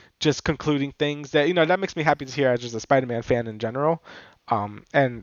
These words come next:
hopefully it's just, like, a big celebration of the characters, like, just movie appearances, you know? Like, I do wanna see Tobey Maguire and Andrew Garfield, uh, you know, seeing all these other villains and stuff. Like, I don't know.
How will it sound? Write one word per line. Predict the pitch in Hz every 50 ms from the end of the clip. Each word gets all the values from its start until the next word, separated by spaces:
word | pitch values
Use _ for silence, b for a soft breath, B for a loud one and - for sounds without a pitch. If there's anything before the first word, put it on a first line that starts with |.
| _ - -
hopefully | 170 220 208 240 226
it's | 165 139
just, | 147 135 -
like, | 147 123 127
a |
big | 120 113 139 -
celebration | - 147 131 127 113 123 123 - - 127
of | - 127 131 -
the | 127
characters, | - - 143 127 123 120 - - 127 120 117 110 -
like, | 113 107
just | 117 123 117 -
movie | 131 127 127 135 151 156 127
appearances, | 120 - - 117 107 117 113 - 113 107 110
you | 113 107
know? | 110 131 147
Like, | 143 123 123
I | 131 135
do | 156 220 226
wanna | 196 143 127
see | - 135 123
Tobey | - 135 123 123 123
Maguire | 120 123 117 117 120 117 113 113 113 117
and | 113 113 120
Andrew | 120 117 113 117 117 113
Garfield, | - 120 113 113 - - 107 107 110 113 - B B B B B B B B B -
uh, | 123 120 113 120
you | 135
know, | 135 131
seeing | - - 160 156
all | 147 147
these | 139 139 147
other | 139 127 135
villains | 123 131 127 123 127 123 123 123 120 117
and | 117 117
stuff. | - - 123 113 113 - -
Like, | 120 110 107 - - -
I | 175 175
don't | 175 160
know. | 139